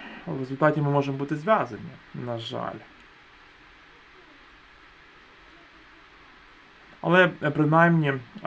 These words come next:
це все одно, е, далеке майбутнє, і воно може бути нереалізованим.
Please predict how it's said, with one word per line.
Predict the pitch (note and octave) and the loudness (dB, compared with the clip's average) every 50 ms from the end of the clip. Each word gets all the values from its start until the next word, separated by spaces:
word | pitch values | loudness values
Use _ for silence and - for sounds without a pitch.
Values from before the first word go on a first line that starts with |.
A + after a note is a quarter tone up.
| C#3 C3 B2+ B2+ - | 0 0 0 0 -2
це | - | -4
все | C#3+ - - D3+ | -4 -4 -2 -4
одно, | C#3 C#3 C#3 C#3+ C3+ B2+ A#2+ A#2 - - - - D3 | -2 0 2 2 2 2 0 -4 -14 -20 -16 -10 -6
е, | C#3 C3+ C3 B2 A#2+ | -4 -2 -2 -2 -4
далеке | C3 B2+ C3 C3+ C3 C3 C3+ C3 | -4 -2 0 0 0 -2 -4 -4
майбутнє, | C3+ C#3 C#3+ D#3 F3+ F#3+ - - C#3 | -4 -2 -2 -2 -4 -8 -8 -10 -12
і | C3 | -10
воно | A#2+ B2 C3 C#3 C#3+ D3 - - - - | -10 -10 -8 -8 -10 -10 -12 -18 -16 -12
може | C#3 C3 C3+ A#2+ B2 B2+ B2 B2 | -8 -8 -8 -8 -8 -12 -10 -6
бути | C#3 D#3+ D#3+ - - D#3+ - - - - - - | -4 -4 -4 -2 -4 -6 -6 -8 -20 -20 -14 -8
нереалізованим. | C3+ C#3 C#3+ C#3+ C#3+ - - C#3 C3 C3 B2+ B2 B2 B2 A#2 A2+ B2 B2 A#2+ - - - - - D#3+ | -4 -4 -4 -4 -6 -10 -10 -6 -4 -2 -2 -2 -4 -6 -10 -10 -8 -8 -6 -8 -8 -12 -14 -16 -18